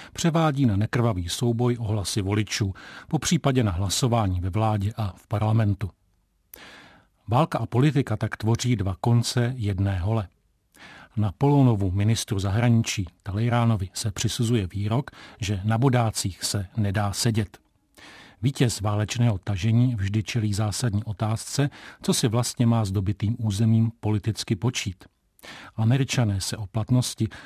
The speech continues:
Talleyránova postřehu hořce přesvědčili nedávno v Iráku. Vojensky sice zvítězili, nechtíc ale, mimo jiné,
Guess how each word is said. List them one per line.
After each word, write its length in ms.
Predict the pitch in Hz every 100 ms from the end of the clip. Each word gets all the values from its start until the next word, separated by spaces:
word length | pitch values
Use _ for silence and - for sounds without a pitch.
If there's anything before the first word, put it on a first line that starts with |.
| -
Talleyránova 600 | - 113 113 113 113 107
postřehu 600 | 101 107 - - 131 101 -
hořce 340 | 120 - -
přesvědčili 760 | - 117 - 120 120 - 127 120
nedávno 440 | 113 104 107 101 98
v 100 | -
Iráku. 500 | 123 117 117 - 98 - _ _ - - -
Vojensky 440 | 135 151 139 -
sice 280 | 107 120 -
zvítězili, 640 | 87 95 - 131 123 135 151 - - - -
nechtíc 480 | 110 - 135 - -
ale, 320 | 131 139 127
mimo 260 | 110 107 98
jiné, 440 | 95 107 113 135